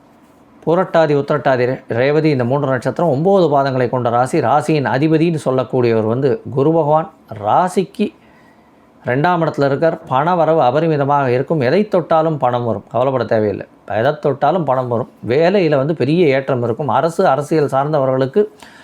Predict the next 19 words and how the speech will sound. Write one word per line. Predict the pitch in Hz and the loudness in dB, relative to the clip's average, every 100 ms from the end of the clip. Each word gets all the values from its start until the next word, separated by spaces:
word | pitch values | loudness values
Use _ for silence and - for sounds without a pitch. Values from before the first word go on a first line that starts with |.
| - - - - _ _ _ _ - | -20 -20 -20 -20 _ _ _ _ -2
ஒரு | 143 | 0
நல்ல | 147 156 196 | 2 2 2
ஏற்றம் | 165 185 190 185 | 2 2 2 0
கிடைக்கக்கூடிய | 156 147 151 - 139 127 | 0 -2 -2 0 0 2
நாளாக | 123 123 123 139 | 0 2 2 0
இந்த | 117 | 0
நாள் | 113 120 | 2 0
அமைகிறது. | 107 107 101 110 | 0 0 0 0
ஏன்னா | |
ஆறாம் | 139 107 131 156 151 | 2 2 2 2 0
இடத்துல | 135 123 135 160 - | -2 -2 -2 -2 -2
ஆட்சி | 107 143 156 160 | 0 0 0 -2
பெற்ற | 139 131 139 | -2 -2 -6
சூரிய | - 135 147 123 | -2 0 2 2
பகவான் | 120 117 107 | 2 0 0
இருக்கார், | 120 127 143 | -2 -2 -2
குரு | 120 139 | 0 0
பார்வையும் | 147 123 127 120 113 | 2 0 0 -2 -2
இருக்கு. | 127 151 147 | -2 -2 -4